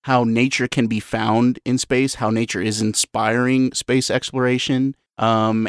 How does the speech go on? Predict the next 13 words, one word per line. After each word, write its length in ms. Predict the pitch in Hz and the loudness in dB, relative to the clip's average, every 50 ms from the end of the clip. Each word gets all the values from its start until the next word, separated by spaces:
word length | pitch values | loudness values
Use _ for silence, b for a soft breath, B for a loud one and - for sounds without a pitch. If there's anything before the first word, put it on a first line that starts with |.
| - - | -2 -2
and 300 | 117 110 110 110 110 110 | 0 0 0 0 -2 -2
how 200 | 107 117 113 113 | 0 0 0 0
space 360 | - - - 120 127 135 - | 0 0 0 2 2 2 0
has 120 | 123 107 110 | -2 -2 0
already 340 | 101 113 113 113 113 110 110 | 2 2 2 2 0 -2 -2
influenced 600 | - 113 117 113 - - 110 110 107 107 - - | 0 0 0 0 -2 -2 0 0 0 0 0 -2
so 200 | - - - 113 113 | -2 0 0 2 2
much 380 | 113 110 - - - - - - | 2 2 0 0 -2 -6 -4 -2
of 160 | 117 107 101 107 | -2 0 0 0
our 120 | 104 107 | -2 -2
lives, 560 | 107 110 107 110 - - - 151 151 - - 117 | -2 0 0 0 0 -2 -4 -6 -10 -8 -4 -2
right? 200 | 117 110 113 - | 0 0 0 0
Like, 220 | 123 110 - - | -2 -6 -6 -8